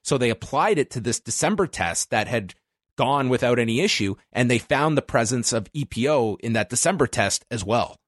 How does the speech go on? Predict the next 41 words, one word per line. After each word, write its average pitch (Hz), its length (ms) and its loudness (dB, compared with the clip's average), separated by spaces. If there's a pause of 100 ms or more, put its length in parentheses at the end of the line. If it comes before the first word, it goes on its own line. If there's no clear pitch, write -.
(540)
Now, 98 120 0
why 151 180 2
you're 196 140 4
not 147 160 2
always 143 300 2
testing 107 320 -2
for 113 120 -4
E 107 160 -4
P 98 180 -4
O, 90 200 -4 (240)
that's 156 180 0
a - 40 2
question 120 440 0
for 101 540 2
these 107 180 0
drug 139 240 2
testers, - 500 -4
but 92 220 -2 (380)
they 104 100 -2
went 117 220 0
back 120 260 2
and 98 100 -2
found 101 220 0
another 123 320 0
test - 380 -4 (200)
with 101 140 -4
this 98 200 0
in 131 180 -2
it. - 180 -8
So 95 380 -2 (560)
I 151 100 2
would 160 120 2
be 143 100 2
curious 165 300 2
how 147 120 2
far 113 240 2
back 151 320 0
you 127 60 6
would 104 120 0
wanna 98 280 -2
go 98 320 -2